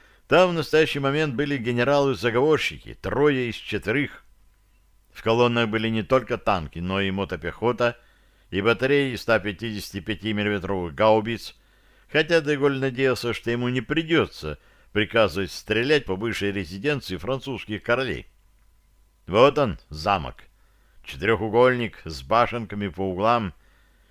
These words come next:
В центре высокая башня Донжон, собственность французской армии. В воротах охрана, на стенах пулемётные точки видны. Сейчас там какое-то шевеление, и ворота не открывают.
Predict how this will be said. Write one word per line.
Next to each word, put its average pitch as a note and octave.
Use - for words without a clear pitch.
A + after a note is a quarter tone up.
В -
центре B2+
высокая B2+
башня A2+
Донжон, G#2
собственность A#2+
французской A2+
армии. A2
В D#2+
воротах A2+
охрана, A2
на F#2
стенах A#2+
пулемётные G#2+
точки A2+
видны. A2+
Сейчас G#2+
там G#2+
какое-то G2+
шевеление, A2
и D#2
ворота G2
не G2+
открывают. G2+